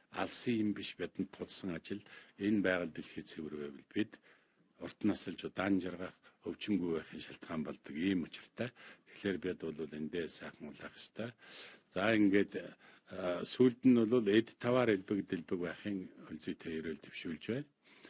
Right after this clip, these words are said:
Тэгээд энэ бол юу гэхтэй зэрэг хүн өөрийнхөө амьдралд хүрэлцээтэй хэмжээний эдийн засагтай эд таваар төгрөг мөнгөтэй байхгүй бол бусдыгаа татаад унахчдаг гэдэг. Тэр одоо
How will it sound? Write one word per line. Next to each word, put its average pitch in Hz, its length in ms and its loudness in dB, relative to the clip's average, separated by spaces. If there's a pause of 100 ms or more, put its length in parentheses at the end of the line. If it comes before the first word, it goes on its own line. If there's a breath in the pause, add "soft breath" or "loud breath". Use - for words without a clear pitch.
(320 loud breath)
Тэгээд 92 280 0
энэ 104 260 4
бол 92 160 -2 (160)
юу 87 220 -4
гэхтэй - 320 -6
зэрэг 87 220 -8 (340 loud breath)
хүн 143 160 10
өөрийнхөө 135 400 8
амьдралд 120 480 4
хүрэлцээтэй 151 720 6
хэмжээний 107 800 6 (560 loud breath)
эдийн 117 460 8
засагтай 98 560 0
эд - 80 -14
таваар 92 340 0 (240)
төгрөг 98 300 0
мөнгөтэй 90 400 -2
байхгүй 82 340 -6 (140)
бол 98 160 -6 (260 loud breath)
бусдыгаа 101 540 0
татаад - 400 -2
унахчдаг - 560 -8
гэдэг. 98 340 -4 (720 loud breath)
Тэр 92 240 2
одоо 87 400 -2